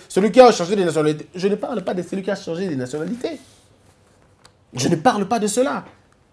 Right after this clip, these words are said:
Il y a des anciens ambassadeurs, il y a des anciens consuls, il y a des an-, il y a des experts à, à, à la matière. Pourquoi on ne fait pas appel à eux ? Si on se rend compte qu'ils ne violent pas la loi, que tout se passe dans la loi, dans la règle.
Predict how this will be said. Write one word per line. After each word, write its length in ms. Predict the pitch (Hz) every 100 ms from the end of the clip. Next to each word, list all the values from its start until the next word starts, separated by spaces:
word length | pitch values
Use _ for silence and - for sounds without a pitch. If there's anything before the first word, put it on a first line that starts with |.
| _ _ _ _ _ -
Il 140 | 370
y 40 | 370
a 60 | 302
des 220 | 196 160
anciens 400 | 165 - 202 151
ambassadeurs, 580 | 147 190 262 294 349 233
il 60 |
y 40 | 254
a 40 |
des 200 | 214 175
anciens 300 | 175 - 208
consuls, 540 | 220 302 - 370 294 - - 269
il 40 |
y 20 |
a 60 | 277
des 200 | 226 208
an-, 80 | - - 175 202
il 60 |
y 20 |
a 40 | 269
des 200 | 208 175
experts 520 | - - 427 339 -
à, 120 | 151
à, 320 | - 160 147
à 20 | 165
la 100 | 175
matière. 460 | 196 320 320 -
Pourquoi 240 | 233 262 269
on 40 |
ne 40 | 185
fait 120 | 214
pas 120 | 202
appel 200 | - 156
à 100 | 147
eux ? 140 | 147 135 - - _ _ _
Si 380 | - - 285 226
on 220 | 185 185 175
se 140 | -
rend 140 | 233
compte 200 | 226 214
qu'ils 440 | 214 160 - 160 196
ne 80 | 190
violent 220 | 214 -
pas 120 | 175
la 80 | 143
loi, 240 | 139 - - - -
que 80 |
tout 200 | 254 392 415
se 80 | 254
passe 320 | 302 320 -
dans 160 | 220
la 120 | 226 214
loi, 200 | 277 202
dans 120 | 165
la 100 | 160
règle. 420 | 277 233 151